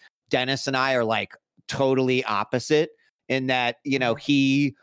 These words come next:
Speaker 1: really gets, like, cerebral and shit, and he will go down some, like, crazy lines of thinking and, and, you know, I, I'm go down all these, like, super exciting, uh, s-, eh, stuff. So it's just, it's a really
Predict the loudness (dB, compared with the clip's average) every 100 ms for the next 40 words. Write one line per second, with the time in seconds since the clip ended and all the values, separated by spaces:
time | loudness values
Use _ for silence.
0 | _ 0 2 4 2 2 -2 -4 -4 -2
1 | -2 -2 -2 -2 -4 -12 -14 -8 -2 -2
2 | 0 -2 0 2 2 0 -4 -8 -6 -2
3 | 0 0 -4 -2 0 2 0 0 0 0
4 | 0 -2 -4 -6 -6 -8 -6 -2 0 0
5 | 0 -2 -2 -4 -6 -10 -6 -6 -2 -2
6 | -2 -2 -4 -6 _ -20 -20 -6 -4 -2
7 | -6 -4 -2 0 0 0 -4 -4 -2 -2
8 | -2 0 0 0 -2 -2 -2 -2 -4 -4
9 | -4 -4 -4 0 0 2 0 -2 -2 -2
10 | -2 -4 -4 -6 0 2 2 0 -4 -4
11 | -2 -2 -6 -2 0 0 0 -2 0 0
12 | -2 -2 -4 -4 -2 -2 -4 -2 0 2
13 | 2 0